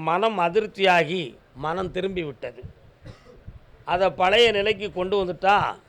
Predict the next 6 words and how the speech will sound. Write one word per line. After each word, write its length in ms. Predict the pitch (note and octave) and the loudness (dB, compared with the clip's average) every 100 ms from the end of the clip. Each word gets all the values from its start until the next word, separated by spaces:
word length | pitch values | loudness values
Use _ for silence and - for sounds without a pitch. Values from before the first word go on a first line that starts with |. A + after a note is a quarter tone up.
| - - | -16 -4
சரியாயிருவா. 640 | C3+ C#3+ C#3+ A#2+ G#2+ A#2+ - _ - _ _ - - - - _ - - C#3 | -2 0 -2 -4 -8 -12 -12 _ -20 _ _ -20 -20 -20 -20 _ -20 -10 -6
அஞ்சு 260 | G#3+ G#3+ A#3 | -6 -4 -2
முறை 180 | A3+ A#3+ A3 | 2 4 4
என்னைய 220 | G3+ G3 D3+ E3+ | 2 -2 0 -2
பார்க்க 300 | F3 F3+ E3+ | 0 -2 -4
வந்தா, 260 | F3 G3 | -2 0